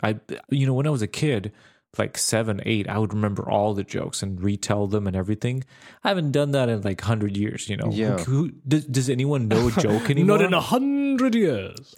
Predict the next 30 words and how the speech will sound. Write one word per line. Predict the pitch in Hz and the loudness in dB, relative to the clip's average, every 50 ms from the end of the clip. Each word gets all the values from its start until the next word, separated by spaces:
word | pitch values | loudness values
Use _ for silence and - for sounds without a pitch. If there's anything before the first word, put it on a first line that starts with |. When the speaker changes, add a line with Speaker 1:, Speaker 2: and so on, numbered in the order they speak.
| - 127 | -2 0
Speaker 1:
And | 127 135 | 2 2
you | 143 | 2
were | 151 | 2
like, | 147 139 131 - - - | 2 2 0 -2 -2 -2
and, | 147 147 - - - _ | -2 -2 -2 -6 -6 _
and | - 175 170 160 | -2 0 2 2
yes, | 170 196 202 160 117 110 | 2 2 0 0 0 -2
the | 120 | -2
funniest | - - 151 156 156 151 135 - - | 0 0 0 0 0 0 -2 -2 -2
thing | 131 127 131 127 | -2 0 0 0
is | 117 107 117 | -2 0 0
inside | 131 143 139 - 113 98 92 | -2 -2 -2 -2 -2 -2 -2
jokes. | - 104 - - | -2 -4 -4 -4
Like, | 104 101 - | -6 -2 0
all | 107 117 123 | 0 0 0
three | 120 117 110 113 110 | 0 0 0 0 0
of | 101 104 | 0 -2
us | 101 - - | -4 -2 -2
have | 101 90 | -4 -2
these | 95 98 95 | -2 -4 -4
stupid | - - 107 - - 104 101 | -2 -2 -4 -2 -2 -2 -4
inside | 104 117 - 117 - - | -4 -2 -4 -4 -6 -4
jokes. | - 113 113 107 101 - | -6 -6 -4 -4 -4 -4
Speaker 2:
<laughs> | - - - - | -6 -6 -6 -6
Yeah. | 107 107 104 98 104 | -6 -6 -4 -4 -2
Speaker 1:
And | 113 110 | 2 2
they're | 113 107 | 2 2
moronic, | 107 113 120 120 113 120 135 147 123 107 104 - - - | 2 0 0 2 2 2 0 0 0 -2 -2 -4 -2 -2
but | 120 104 - | -2 0 2
they're, | - 113 107 107 110 110 113 - 123 | 2 2 4 4 2 0 0 -2 -4